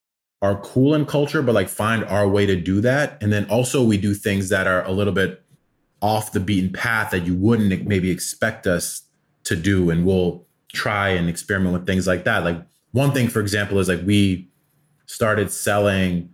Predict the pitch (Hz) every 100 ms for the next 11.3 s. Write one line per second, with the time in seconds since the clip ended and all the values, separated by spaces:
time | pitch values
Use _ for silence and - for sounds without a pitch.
0 | _ - 101 98 - 123 123 110 104 101
1 | 90 - 117 110 98 95 90 85 98 107
2 | - 98 85 85 - 90 92 85 - 90
3 | 87 110 - 113 127 - 135 143 151 _
4 | _ _ _ 87 117 165 156 143 120 -
5 | - - 151 156 139 117 104 117 127 113
6 | 101 95 85 - _ 101 101 101 92 95
7 | - - 156 143 117 104 92 135 170 117
8 | 101 - 101 98 104 104 98 101 165 120
9 | 131 175 302 180 - 101 - 113 143 131
10 | 90 - 90 95 92 85 101 113 107 123
11 | 98 85